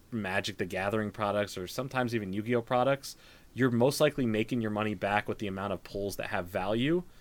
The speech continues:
So if you were flipping those, you're most likely to make your money back or then some.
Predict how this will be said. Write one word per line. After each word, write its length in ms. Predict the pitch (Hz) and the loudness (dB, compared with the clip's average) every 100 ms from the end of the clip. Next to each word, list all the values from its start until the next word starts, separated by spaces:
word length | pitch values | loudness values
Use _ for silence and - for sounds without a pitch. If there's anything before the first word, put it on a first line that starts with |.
| - - | -18 -2
So 220 | 131 117 | 4 4
if 120 | - | 4
you 340 | 120 110 110 - - - | 4 4 0 -6 -18 -10
were 380 | 139 123 123 113 | 0 4 6 6
flipping 580 | - 120 127 135 120 110 | 2 4 4 6 4 6
those, 440 | 110 127 143 123 | 6 6 4 2
you're 140 | 117 | 2
most 260 | 113 120 - | 4 2 2
likely 280 | 120 113 117 | 2 2 -2
to 120 | 117 | -2
make 220 | 110 110 | -4 -2
your 100 | 117 | -2
money 180 | 107 107 | -4 -4
back 240 | 107 107 - | -2 -2 -2
or 140 | 104 98 | -4 -2
then 240 | 104 120 | -2 -2
some. 360 | - 143 175 | 0 0 -2